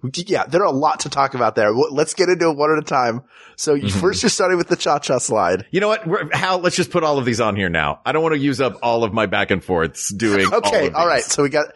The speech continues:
Speaker 1: we got cha-cha slide. We got
Speaker 2: We got
Speaker 1: Cupid
Speaker 2: cha-cha
Speaker 1: Shuffle.
Speaker 2: slide.
Speaker 1: We got
Speaker 2: We
Speaker 1: wobble.
Speaker 2: got electric slide.
Speaker 1: People still do, the wobble is still very,
Speaker 2: Wobble is
Speaker 1: very
Speaker 2: great.
Speaker 1: popular.
Speaker 2: The wobble is a blast. Wobble doesn't mention the dance moves in it,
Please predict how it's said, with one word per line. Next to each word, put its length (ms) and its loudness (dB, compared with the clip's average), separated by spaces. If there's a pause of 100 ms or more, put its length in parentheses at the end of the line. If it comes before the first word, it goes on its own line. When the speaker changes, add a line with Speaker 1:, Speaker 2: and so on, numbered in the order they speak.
(200)
Speaker 1:
we 100 2
got 120 0
cha-cha 340 0
slide. 300 0
We 60 -6
got 120 0
Speaker 2:
We 80 0
got 60 0
Speaker 1:
Cupid 160 0
Speaker 2:
cha-cha 180 0
Speaker 1:
Shuffle. 100 2
Speaker 2:
slide. 440 -2 (200)
Speaker 1:
We 80 0
got 160 -2
Speaker 2:
We 60 -4
Speaker 1:
wobble. 180 0
Speaker 2:
got 360 0 (180)
electric 480 0
slide. 480 0 (600)
Speaker 1:
People 200 2
still 360 0
do, 140 0
the 140 0
wobble 460 2
is 80 0
still 400 0
very, 720 -2
Speaker 2:
Wobble 360 -2
is 60 0
Speaker 1:
very 120 0
Speaker 2:
great. 160 0
Speaker 1:
popular. 520 -2
Speaker 2:
The 80 -2
wobble 340 0
is 100 0
a 40 0
blast. 380 0
Wobble 380 0
doesn't 340 0
mention 520 0
the 80 2
dance 340 0
moves 420 -6
in 180 -6
it, 160 -12